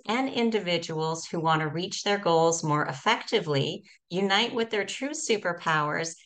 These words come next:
and become creators of their own reality using modern methods of psychology, numerology, and neurographics. All the tools she's been using and building her own success,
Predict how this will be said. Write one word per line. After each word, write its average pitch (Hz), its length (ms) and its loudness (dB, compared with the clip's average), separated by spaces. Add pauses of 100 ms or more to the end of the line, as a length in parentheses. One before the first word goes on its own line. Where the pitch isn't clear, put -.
(120)
and 165 160 -2
become 185 320 -2
creators 190 760 0
of 165 200 0
their 165 240 0
own 180 220 2
reality 170 680 0
using 156 500 -2
modern 165 440 2
methods 151 560 -2
of 139 80 -10
psychology, 208 960 0 (160)
numerology, 160 1120 0 (220)
and 151 180 4
neurographics. 143 1080 0 (540)
All 190 220 8
the 226 100 4
tools 185 400 0
she's 294 360 -6
been 226 180 0
using 165 460 0
and 160 120 0
building 156 340 0
her 160 280 -4
own 247 240 2
success, - 580 -4